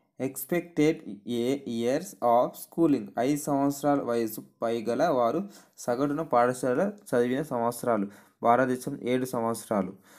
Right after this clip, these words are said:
నెక్స్ట్ థర్డ్ వన్ వచ్చేసి వార్షిక నిజ స్థూల జాత్యుత్పత్తి కొల్-, ఆ, కొనుగోలు శక్తి సమానంగా పర్చే-, పర్చేసింగ్ పవర్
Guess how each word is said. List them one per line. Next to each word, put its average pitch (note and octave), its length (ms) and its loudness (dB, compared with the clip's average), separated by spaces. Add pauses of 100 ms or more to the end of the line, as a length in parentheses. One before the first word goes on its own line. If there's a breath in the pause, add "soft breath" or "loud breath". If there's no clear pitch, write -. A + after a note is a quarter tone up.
(480 soft breath)
నెక్స్ట్ C#3 300 -4 (280)
థర్డ్ C3 240 4
వన్ C#3 140 0
వచ్చేసి B2+ 540 -4 (360 loud breath)
వార్షిక D3 400 4
నిజ C#3+ 240 2 (400)
స్థూల D#3 300 4
జాత్యుత్పత్తి C3 720 2
కొల్-, - 340 -4
ఆ, A#2+ 160 -4
కొనుగోలు D3 520 4
శక్తి D#3 460 -4 (140)
సమానంగా B2 680 0 (480 soft breath)
పర్చే-, C3+ 500 0 (180)
పర్చేసింగ్ C#3 600 0 (400 loud breath)
పవర్ D3 320 6